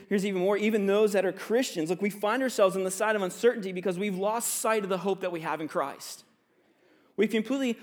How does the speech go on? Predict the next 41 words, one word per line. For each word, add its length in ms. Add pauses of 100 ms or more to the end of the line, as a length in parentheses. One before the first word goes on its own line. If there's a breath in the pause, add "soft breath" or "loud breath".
(120)
lost 400
sight, 240
you 80
know, 140
and 60
here's 200
the 80
question, 360
like, 200 (360 loud breath)
when 440
do 80
we 100
lack 280
hope 320
and 220
why 280
do 40
we 80
lack 340
hope? 340
Like, 200
I'm 140
a, 120
I'm 140
a 60
movie 300
buff, 320
so 120
even 280
in 80
Star 260
Wars 220
A 40
New 220
Hope, 220
hope 200
is 100
only 160
mentioned 340
thirteen 360
times. 440